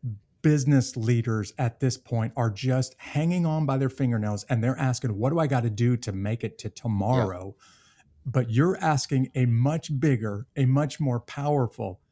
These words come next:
Speaker 1: and I just wanna say it, a much scarier question, and that is,
Speaker 2: Mm-hmm.
Speaker 1: what if we changed everything? What would it look like if we threw everything out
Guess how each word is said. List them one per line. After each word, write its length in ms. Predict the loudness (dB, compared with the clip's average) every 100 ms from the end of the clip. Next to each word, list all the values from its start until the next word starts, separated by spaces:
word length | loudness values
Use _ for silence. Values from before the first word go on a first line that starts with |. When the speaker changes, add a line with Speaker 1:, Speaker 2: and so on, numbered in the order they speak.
| _ _ -2
Speaker 1:
and 100 | 0
I 80 | 0
just 200 | -2 0
wanna 180 | -2 0
say 240 | -2 -2
it, 100 | -4 -4
a 120 | -2
much 440 | 2 2 0 -6 -10
scarier 840 | -8 -4 4 4 6 4 2 -6
question, 680 | -4 -4 -4 -6 -10 -10 -8 -6
and 180 | -4
that 180 | -2 -2
is, 260 | -2 -4 -8
Speaker 2:
Mm-hmm. 80 | _ -14 -6
Speaker 1:
what 200 | -2 -2
if 140 | -2
we 120 | -4 -4
changed 440 | -2 0 0 -4 -2
everything? 600 | -2 0 -2 -2 -10 -10
What 240 | -4 -2 -2
would 100 | -4
it 100 | -2
look 220 | -4 -2
like 220 | -4 -6 -8
if 220 | -12 -6
we 140 | -4
threw 360 | -4 -6 -6 -6 -12 _ _ -4
everything 640 | -2 2 2 2 -2 -4
out 240 | -6 -8